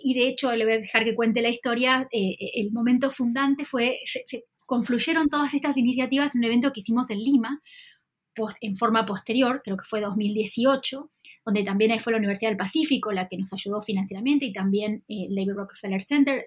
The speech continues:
Entonces hay una serie de iniciativas que ya como grupo nos, nos juntábamos y discutíamos esta idea, pero creo que de esos orígenes,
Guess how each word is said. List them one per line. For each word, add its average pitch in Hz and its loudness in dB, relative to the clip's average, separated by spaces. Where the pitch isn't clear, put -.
Entonces 269 0
hay 311 0
una 330 4
serie 339 0
de 339 2
iniciativas 285 2
que 269 -6
ya 262 -4
como 254 0
grupo 302 -4
nos, 226 -4
nos 214 -6
juntábamos 277 2
y 208 -6
discutíamos 233 -4
esta 254 -4
idea, 302 2
pero 214 -2
creo 262 -4
que 254 0
de 220 0
esos 262 -2
orígenes, 277 2